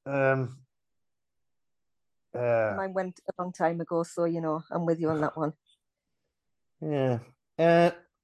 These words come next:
Speaker 1: let's see. A, a movie that needs a sequel, or movies that need to stop making sequels.
Speaker 2: <sighs>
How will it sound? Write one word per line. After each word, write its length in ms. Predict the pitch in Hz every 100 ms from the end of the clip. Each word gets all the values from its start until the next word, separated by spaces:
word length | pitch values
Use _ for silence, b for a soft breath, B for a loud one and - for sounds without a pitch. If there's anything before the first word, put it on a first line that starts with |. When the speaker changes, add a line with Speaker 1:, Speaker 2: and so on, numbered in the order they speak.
| _ _ -
Speaker 1:
let's 440 | 151 143 165 -
see. 400 | - 127 117 117 -
A, 160 | 170 170
a 80 | 165
movie 420 | 180 202 190 175
that 260 | 147 147
needs 300 | 156 180 175
a 40 | 147
sequel, 400 | - 139 - 123
or 60 |
movies 300 | 127 139 131
that 100 | 131
need 160 | 131 123
to 80 | 113
stop 420 | - 135 135 -
making 320 | 113 107 107 95
sequels. 720 | 104 95 117 101 110 - - _ _ - B B B B B B B B B _
Speaker 2:
<sighs> 60 | -